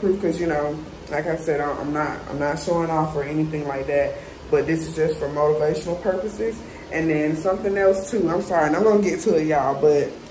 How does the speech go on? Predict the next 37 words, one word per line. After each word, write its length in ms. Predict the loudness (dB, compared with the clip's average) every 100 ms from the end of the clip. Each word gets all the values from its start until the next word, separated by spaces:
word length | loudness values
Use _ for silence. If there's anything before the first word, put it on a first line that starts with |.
| -18 -18 -18 -18 -14 -10 -10 -6
when 160 | 0 0
you're 140 | 0
fasting, 800 | 0 2 6 6 4 0 0 -2
you 120 | -4 -2
can't 300 | 0 0 0
cheat. 300 | -4 -4 -8 -10 -16 -18 -18 -18 -18 -18 -18 -4
There 200 | 2 4
is 140 | 4 0
no 180 | 0
way 160 | 4 4
they 160 | 4 2
can 180 | 0 -2
cheat, 280 | -4 -6
because 460 | -4 -2 0 0 -4
you 220 | -6 -4
know, 480 | 0 0 0 -2 -4 -8 -12 -16 -18 -18 -18 -18 -18 -18 -18 -18 -18 -18 -18 -10 0
and 180 | 2 4
God 360 | 4 4 2
knows. 400 | -2 -4 -6 -8 -12 -16 -16 -16 -2
So 180 | 0
this 240 | 2 0 -4
is 100 | -4
why 300 | 0 2 0 0
I'm 160 | -2 0
about 320 | 2 0 0
to 320 | 0 2 0 -6 -12 -16 -16 -16 -4
do 100 | 2
what 80 | 4
I'm 120 | 2
about 220 | 2 0 -2
to 80 |
do. 140 | -2 0
I'm 140 | 2
about 240 | 0 -2 0
to 80 |
weigh 200 | 2 4
myself. 540 | 2 0 -6 -6 -6